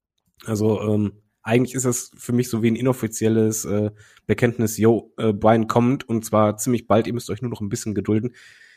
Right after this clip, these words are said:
Das macht das natürlich großartig und war halt auch wieder, äh, fürs Fanherz, äh, toll. Aber wie gesagt, die, die Promo, er hat nicht viel anderes gesagt, aber diese Kleinigkeit, die er anders sagte, die gefiel mir ganz gut, weil das ist genau der Ansatz, den ich haben möchte.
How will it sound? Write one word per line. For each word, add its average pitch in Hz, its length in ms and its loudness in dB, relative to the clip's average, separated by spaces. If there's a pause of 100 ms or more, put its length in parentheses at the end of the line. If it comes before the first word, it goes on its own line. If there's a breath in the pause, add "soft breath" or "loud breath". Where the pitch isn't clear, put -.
(540 soft breath)
Das - 160 -6
macht 131 160 2
das 127 100 2
natürlich 120 460 0
großartig 139 580 4
und 120 180 0
war 113 100 6
halt 127 140 4
auch 123 160 0
wieder, 113 720 2
äh, - 100 -12
fürs - 260 -2
Fanherz, 117 680 0
äh, 110 180 -2
toll. 131 320 2
Aber 117 360 2
wie 123 120 -2
gesagt, 117 240 -2 (100)
die, - 200 -14
die 117 80 -8
Promo, 180 600 4 (220)
er 120 120 4
hat 123 120 0
nicht 139 340 -2
viel - 280 -2
anderes 127 280 -2
gesagt, 123 220 0
aber 117 100 0
diese 117 180 -2
Kleinigkeit, 135 480 2
die 120 60 4
er - 100 0
anders 120 200 0
sagte, 127 320 -2 (480 soft breath)
die 117 100 -4
gefiel 123 300 0
mir 123 140 4
ganz 113 200 -2
gut, 131 220 0
weil 110 100 4
das 113 140 4
ist - 180 -6
genau 120 260 6
der 110 180 2
Ansatz, 120 300 0
den 117 120 -2
ich 110 240 -6
haben 110 320 2
möchte. 107 380 -2